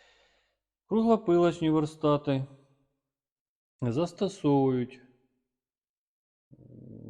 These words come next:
для розкрою пиломатеріалів, заготовок і плиткових матеріалів, таких як фанера,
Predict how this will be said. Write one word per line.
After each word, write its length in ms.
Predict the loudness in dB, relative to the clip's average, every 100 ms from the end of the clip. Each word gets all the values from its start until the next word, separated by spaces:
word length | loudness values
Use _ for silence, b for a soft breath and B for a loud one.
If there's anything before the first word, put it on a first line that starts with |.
| -16 -14
для 300 | -6 -2 -2
розкрою 560 | -2 -4 -4 0 -2
пиломатеріалів, 1000 | -2 -2 0 -2 -2 -4 -2 0 0 -2
заготовок 800 | -4 -4 -4 -4 -2 0 -2 -4 -14
і 60 |
плиткових 640 | -6 -6 -4 -2 0 -2
матеріалів, 680 | -6 -6 -6 -4 -4 -6 -10 -14
таких 280 | -10 -8
як 140 | -10 -10
фанера, 640 | -6 -4 -2 -2 -4 -6